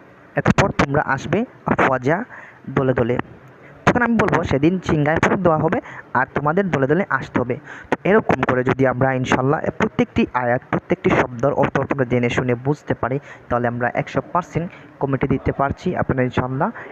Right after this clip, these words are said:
এই কোরআনকে আমরা সহজে তর্জমা করতে পারবো, এই কোরআনকে সহজে আমরা বুঝতে পারবো, কোরআনকে সহজে আমরা আয়ত্ত করতে পারবো। তো আমি এরকম বলবো, "ওয়া ফুতিহাতিস সামাউ ফাকানাত আবওয়াবা।" তো এক একটি করে আমরা যখন চেষ্টা করবো,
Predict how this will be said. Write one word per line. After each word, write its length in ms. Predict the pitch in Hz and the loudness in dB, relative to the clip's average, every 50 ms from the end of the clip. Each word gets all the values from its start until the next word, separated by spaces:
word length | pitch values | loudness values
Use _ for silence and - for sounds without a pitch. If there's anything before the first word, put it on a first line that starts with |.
| - - | -6 -2
এই 180 | - 117 113 - - | 0 0 0 -2 -2
কোরআনকে 380 | - 147 151 160 190 - - | -2 -2 -2 0 -2 -2 -2
আমরা 240 | 156 143 135 139 139 | -2 -2 -2 -2 -2
সহজে 340 | - - 143 139 139 143 151 - - | 0 0 0 0 0 0 -2 -2 0
তর্জমা 380 | 135 131 131 131 131 151 175 180 - | -2 -2 -2 -2 -4 -4 -4 -4 -4
করতে 240 | 143 131 - - 127 | -4 -4 -4 -6 -4
পারবো, 320 | - 123 117 117 120 117 - - - - - - | -4 -4 -4 -4 -6 -10 -12 -14 -20 -18 -16 -16
এই 80 | 143 - - | -16 -12 -10
কোরআনকে 220 | 143 143 143 - 160 | -10 -10 -8 -10 -8
সহজে 280 | - - 131 131 135 127 | -4 -2 -2 0 -2 -2
আমরা 260 | 127 135 156 196 226 - - - - - | -2 -2 -2 -2 -2 -4 -8 -10 -8 -6
বুঝতে 380 | - 123 - - - - - - - | -2 0 0 0 0 -2 -2 -2 0
পারবো, 220 | 139 131 139 139 - | 0 0 0 0 0
কোরআনকে 220 | 135 127 131 147 | 0 0 2 2
সহজে 220 | 131 127 127 123 127 | 2 2 2 2 0
আমরা 240 | 123 127 156 208 - - | 0 0 0 0 0 -2
আয়ত্ত 280 | 123 127 123 - - | -2 -2 0 0 0
করতে 280 | 139 - 127 - - 127 | 0 0 0 0 2 2
পারবো। 240 | 123 120 120 - - - - - - - - | 2 2 2 0 -4 -6 -12 -18 -18 -6 -2
তো 80 | - 120 | 0 2
আমি 240 | 147 165 175 185 - - | 2 2 2 0 0 2
এরকম 300 | 135 135 135 - 180 170 | 2 2 4 2 2 0
বলবো, 120 | 156 151 175 | 2 2 2
"ওয়া 120 | 151 170 | 2 2
ফুতিহাতিস 480 | - - - - 240 220 226 - 233 - | 0 0 0 2 0 0 0 -2 -4 -2
সামাউ 840 | - - 151 143 147 147 151 160 160 160 160 160 160 160 - - | 0 0 0 2 2 2 2 2 2 2 2 2 2 2 2 2
ফাকানাত 560 | 147 151 - 160 - - 240 220 208 - - - | 2 4 2 0 -2 -2 0 0 0 0 -2 -2
আবওয়াবা।" 420 | 135 131 127 123 117 117 117 117 - - - - - - - | -2 -2 -2 0 0 0 -2 -2 -6 -10 -14 -20 -20 -8 -6
তো 60 | - - - | -4 -2 0
এক 140 | 170 - | 0 2
একটি 180 | 220 214 - 233 | 0 0 0 0
করে 220 | - 196 170 135 | 2 2 2 2
আমরা 220 | 123 120 117 113 113 | 2 0 0 0 0
যখন 260 | 117 117 - 135 127 - - - | 0 0 0 0 -2 -4 -4 -2
চেষ্টা 280 | - 190 - - 175 147 | -2 -2 0 0 -2 0
করবো, 280 | - 127 - 156 160 | 0 0 0 0 0